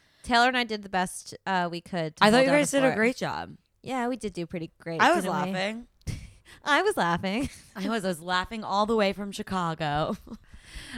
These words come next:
Speaker 1: Um, yes, but your presence was absolutely missed. Um, any f-, uh, what's going on in Chicago these days? Did you see the Box King Joe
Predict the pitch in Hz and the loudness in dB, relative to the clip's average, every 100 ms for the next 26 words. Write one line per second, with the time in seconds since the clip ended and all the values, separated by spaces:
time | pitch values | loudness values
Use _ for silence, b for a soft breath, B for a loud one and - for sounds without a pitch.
0 | B - 214 202 196 - B B 196 196 | B 4 4 4 0 -10 B B -2 0
1 | 214 226 226 269 254 277 262 254 - 202 | 0 0 2 2 2 -4 -2 -2 2 0
2 | 202 - 202 202 190 180 175 196 - - | 0 -6 -8 -8 -8 -10 -12 -14 -16 -12
3 | - 196 196 190 190 - 220 220 226 - | -4 0 0 -2 -8 -6 -2 -2 -4 -8
4 | - - 208 233 - 226 214 202 196 196 | -6 -6 0 -2 0 0 2 0 -2 -4
5 | 202 190 170 165 160 180 - 190 185 - | -6 -6 -4 -4 -4 -6 -8 -8 -8 -6
6 | 175 185 190 208 196 190 190 - - 202 | -8 -6 -6 -6 -2 2 2 2 -6 -4
7 | 202 202 214 226 247 | -2 2 2 2 -2